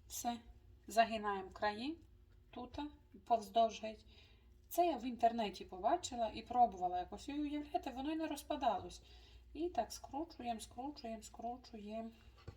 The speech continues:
Все. Дивіться, дуже просто. Ну, цей трошки більше, але теж гарненький. Я його так положу швом донизу.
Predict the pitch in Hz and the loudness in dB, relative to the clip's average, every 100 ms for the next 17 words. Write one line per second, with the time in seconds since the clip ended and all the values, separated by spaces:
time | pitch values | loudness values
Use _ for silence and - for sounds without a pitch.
0 | - - - - - - - - - - | -18 -20 -20 -20 -20 -20 -20 -20 -18 -6
1 | - 202 190 - - - - - - - | -2 -2 -4 -16 -20 -20 -20 -20 -20 -20
2 | - - - - - - - - 214 196 | -20 -20 -20 -20 -20 -20 -20 -10 -8 -6
3 | 190 - 233 208 254 302 339 247 214 - | -6 -6 -6 -6 -2 4 4 4 2 0
4 | - 330 359 - - - 262 247 - 196 | -2 -2 -2 -14 -20 -2 2 2 2 0
5 | 196 202 - 220 226 330 403 - - 214 | 0 -2 0 0 2 2 4 2 4 2
6 | 208 196 175 - 185 175 202 285 339 320 | 2 0 -2 -2 -2 0 0 0 -2 -4
7 | 339 - - - - - 240 254 247 226 | 10 10 10 -8 -18 2 4 6 2 0
8 | 233 220 - 208 208 202 220 214 214 185 | 2 0 0 -2 -2 -4 -4 -2 -2 2
9 | 196 202 262 208 214 202 175 175 - 247 | 4 4 0 -2 -4 -2 -2 -4 -2 -2